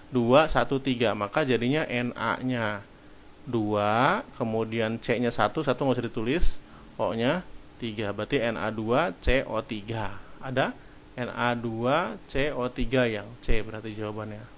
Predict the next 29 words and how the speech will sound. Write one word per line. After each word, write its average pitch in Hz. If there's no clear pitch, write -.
Nah, 120
sampai 113
sini 160
kita 170
sudah 135
bisa 123
menentukan 127
rumus 127
empiris 117
jika 131
diketahui, 127
eh, 110
gramnya 120
atau 123
masanya 123
masing-masing, 120
eh, 76
unsur 117
yang 110
ada 110
di 110
dalam 110
suatu -
molekul. 101
Baik, 165
sampai 127
di 131
sini 131
dulu 131